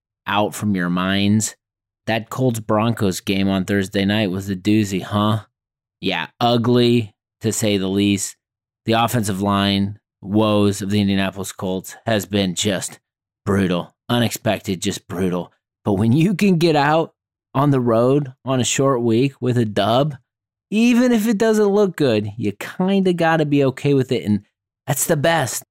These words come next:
It is the best. You win on Thursday night, and then the games are going on now. I had the red zone going. It's like you're a little bit carefree. You don't play again for another ten days. It's a good position to be in, although the offense did absolutely nothing to get you excited. If you're a Colts fan,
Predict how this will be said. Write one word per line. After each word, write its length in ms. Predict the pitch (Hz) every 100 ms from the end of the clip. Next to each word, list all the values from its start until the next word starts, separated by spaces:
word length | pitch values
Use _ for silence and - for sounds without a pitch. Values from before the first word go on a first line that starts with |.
| _
It 140 | 117 135
is 120 | 123
the 100 | 127
best. 300 | 123 110 -
You 80 | 110
win 160 | 120
on 100 | 110
Thursday 400 | - 127 135 151
night, 280 | 147 151 139 - _ _ _ -
and 200 | 104 101
then 420 | 101 95 90 - - _ _ _ _
the 120 | 110
games 340 | 104 117 131
are 60 | 127
going 260 | 110 123 120
on 180 | 120
now. 240 | 107 107 113
I 60 |
had 140 | 107 98
the 100 | 92
red 260 | 98 104
zone 240 | 107 113 107
going. 240 | 113 117
It's 160 | 110 -
like 160 | 117 - _
you're 140 | 185
a 40 | 208
little 180 | 220 220
bit 240 | 226 220
carefree. 500 | 220 226 - 214 185
You 180 | 98 104
don't 200 | 123 120
play 180 | 151 151
again 280 | 147 151
for 100 | 135
another 260 | 139 135 127
ten 300 | - 135 135
days. 260 | 131 131 123
It's 160 | 117
a 60 | 117
good 320 | 117 135 131
position 460 | 123 113 110 - 101
to 60 |
be 300 | 90 107 107
in, 260 | 104 101 101 _ _ _ _
although 300 | 110 107 104
the 160 | 101 92
offense 460 | 110 110 120 107
did 220 | - 98 -
absolutely 680 | 107 110 - 120 98 104 101
nothing 420 | 101 101 123 107
to 80 | 107
get 240 | 107 -
you 80 | 104
excited. 560 | 98 - 104 107 113
If 200 | 98 87
you're 100 | 107
a 60 | 92
Colts 360 | - 123 113 -
fan, 380 | 123 117 113